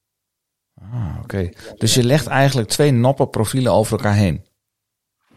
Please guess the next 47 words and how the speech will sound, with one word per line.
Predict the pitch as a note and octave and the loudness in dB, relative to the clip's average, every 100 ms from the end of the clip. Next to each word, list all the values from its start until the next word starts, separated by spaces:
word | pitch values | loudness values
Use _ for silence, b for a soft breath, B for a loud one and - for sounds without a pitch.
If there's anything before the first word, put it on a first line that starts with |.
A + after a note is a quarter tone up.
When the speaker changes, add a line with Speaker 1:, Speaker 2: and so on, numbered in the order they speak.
| - - _ _ _ _ _ | -20 -20 _ _ _ _ _
Speaker 1:
Zoals | - F2+ | -2 -2
dat | F#2+ F#2+ | 0 0
hier | G2 F#2 F#2 | 2 4 2
is | F2 | 2
opgebouwd, | - - F2+ E2+ D#3+ | -4 -6 -2 2 4
Speaker 2:
Ja, | E3 | 2
Speaker 1:
of | F3+ | 2
ja, | F#3 F#3+ F3+ | 2 4 4
Speaker 2:
nee, | E3 | 4
Speaker 1:
of | D#3+ | 0
Speaker 2:
nou, | E3 E3 D#3+ D#3 | -6 -4 -4 -2
eigenlijk | F3 F3+ E3+ | -4 -2 -4
is | |
het | E3+ | -4
niet | D#3 F#3 | -4 -4
zo. | G#3 | 0
Je | G3 | 2
legt, | E3+ E3 - | 2 0 0
eh, | D#3+ D#3 | 0 0
je | D3 | 0
legt | D#3+ D3+ | -2 -4
twee | - E3 D3+ | -6 -2 0
lagen | C#3+ C#3 F3 F3 D3 | -2 -2 -6 -4 -4
rubber, | B2+ D#3 E3+ F#3 G#3 G#3 | 0 0 0 -2 -6 -12
rubber, | - D3 F3 F#3+ E3 | -8 -4 -4 -4 -8
eh, | D#3 D3 | -12 -10
op | E3 | -8
elkaar. | D#3 D#3 D#3+ F3 G#3 | -6 -6 -6 -6 -10
Speaker 1:
Ja. | - F3 | -6 -6
Speaker 2:
En | C#3 | -6
uiteindelijk | C3 C#3 D#3 D#3 | -8 -6 -6 -6
gaat | - C#3+ C#3+ C#3 B2+ | -8 -8 -8 -8 -12
dat, | A#2+ C#3+ F3+ - _ | -8 -8 -8 -16 _
eh, | _ D3 D3+ D3+ C#3+ C#3 C3+ | _ -14 -10 -8 -8 -8 -10
samen | - D3 E3 E3 | -10 -8 -6 -6
een | D3+ C#3 | -6 -6
autoclave | B2+ C#3 B2 C#3 D#3 F3 | -8 -10 -6 -4 -4 -6
in, | F3 | -8
dus | D3 | -8
een | C#3 C3+ | -8 -8
machine | B2 - E3+ C#3+ | -8 -8 -8 -6
in | D3+ D3+ | -8 -6
wat | C3+ C#3 | -6 -6
het, | C3+ C3 - | -8 -12 -18
wat | B2 B2+ C3+ | -12 -10 -8
uiteindelijk | C3 B2+ C3 C3+ B2 | -10 -10 -10 -10 -10
jouw, | B2 B2 B2 B2 A#2+ | -8 -6 -6 -8 -10